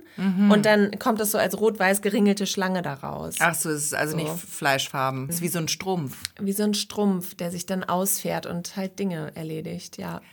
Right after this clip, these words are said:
Speaker 1: Das,
Speaker 2: genau.
Speaker 1: okay, dann ist es ja noch wieder was anderes.
Speaker 2: Und das fand ich auch ganz süß, weil der,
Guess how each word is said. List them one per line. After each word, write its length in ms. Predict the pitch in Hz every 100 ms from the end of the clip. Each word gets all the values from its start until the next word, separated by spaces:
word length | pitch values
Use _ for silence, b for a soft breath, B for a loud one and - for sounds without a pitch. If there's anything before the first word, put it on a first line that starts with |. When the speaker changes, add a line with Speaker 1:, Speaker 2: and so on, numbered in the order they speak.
| B
Speaker 1:
Das, 140 | 175 185
Speaker 2:
genau. 380 | 175 175 156 127
Speaker 1:
okay, 340 | - 135 110
dann 240 | 110 143
ist 160 | 151 139
es 140 | 123
ja 140 | 139 127
noch 200 | 127 123
wieder 180 | 131 127
was 220 | 123 -
anderes. 400 | 123 139 120 -
Speaker 2:
Und 300 | 294 277 277
das 120 | 214
fand 180 | 247 226
ich 120 | 233
auch 140 | 226 220
ganz 240 | 240 226
süß, 260 | 220 214 -
weil 240 | 202 196
der, 240 | 190 185